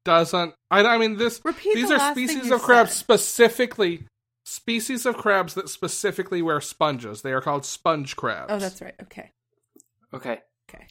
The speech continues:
Speaker 3: Han,
Speaker 1: As
Speaker 3: I'm
Speaker 1: opposed
Speaker 3: gonna
Speaker 1: to
Speaker 3: need
Speaker 1: herm-,
Speaker 3: you to do me a favor.
Speaker 1: hermit crabs. You wanna see the video, Tim? Is that what you want?
Speaker 3: No, I want, I want Han to knit me a camouflage back hat.
Speaker 2: Okay. So here's two things I'm going to say. I have made a camouflage hat before.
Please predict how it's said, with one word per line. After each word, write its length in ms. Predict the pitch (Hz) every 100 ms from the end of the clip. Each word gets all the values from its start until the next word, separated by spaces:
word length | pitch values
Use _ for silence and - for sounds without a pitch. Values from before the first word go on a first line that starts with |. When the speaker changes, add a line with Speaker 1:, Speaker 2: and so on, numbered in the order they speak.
| -
Speaker 3:
Han, 280 | 123 113 113
Speaker 1:
As 180 | 175 175
Speaker 3:
I'm 60 |
Speaker 1:
opposed 180 | 127 131
Speaker 3:
gonna 40 | 131
Speaker 1:
to 40 |
Speaker 3:
need 140 | 135 131
Speaker 1:
herm-, 180 | 240 240
Speaker 3:
you 60 |
to 60 | 131
do 60 |
me 120 | 123 254
a 60 |
favor. 260 | 240 113 110
Speaker 1:
hermit 380 | 233 226 185 -
crabs. 680 | - 143 120 110 110 - - _ _ _ -
You 120 | 185
wanna 180 | 202 196
see 200 | 190 196
the 120 | 185
video, 380 | 160 180 180 180
Tim? 340 | 180 190 180
Is 100 | 160
that 180 | 165 165
what 140 | 165 165
you 140 | 180
want? 320 | 185 196 - -
Speaker 3:
No, 360 | - 165 143 -
I 140 | 147
want, 300 | 147 156 139 - -
I 80 | 143
want 220 | 143 131
Han 400 | 143 135 135 123 _ _ -
to 120 | 143
knit 260 | 127 135
me 160 | 131 131
a 60 | 120
camouflage 520 | 139 131 117 123 117
back 280 | 123 117 123
hat. 240 | 110 - _ _ _ _ -
Speaker 2:
Okay. 360 | 247 - 185 185 _ _
So 180 | _ 269
here's 260 | 247 269 -
two 140 | 302
things 220 | 302 254
I'm 120 | 277 254
going 160 | 254
to 80 | 330
say. 240 | - - _ - _ _ -
I 60 |
have 140 | 240 208
made 180 | 220 254
a 20 |
camouflage 540 | - 196 285 262 302 -
hat 220 | 202 - _ _
before. 460 | 214 220 - 185